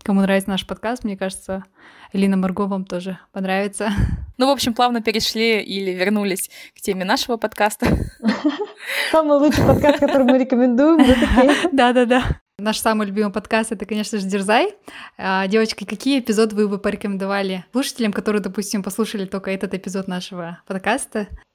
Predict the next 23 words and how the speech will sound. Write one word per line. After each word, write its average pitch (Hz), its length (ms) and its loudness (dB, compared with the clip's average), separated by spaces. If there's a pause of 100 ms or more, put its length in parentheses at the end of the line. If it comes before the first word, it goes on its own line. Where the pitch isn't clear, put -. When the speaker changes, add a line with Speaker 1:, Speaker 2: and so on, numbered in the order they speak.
Speaker 1:
Какой 220 260 0
эпизод 202 280 -4
вы 202 80 -4
думаете, 190 500 -6
ну, 220 160 -2
прям 170 300 -6
must, - 400 -4
надо 185 220 -6
послушать? 190 580 -8 (320)
Или 226 200 4
вам, 190 240 -4
да, 214 100 -6
понравился 196 500 -4
он 190 100 -8
больше 208 220 -6
всего? 196 380 -8 (840)
Speaker 3:
Ну, 254 320 4
если 277 260 2
бы 240 180 4
мне 233 460 4
прям 226 180 0
сказали 220 340 2
выбрать, 285 560 2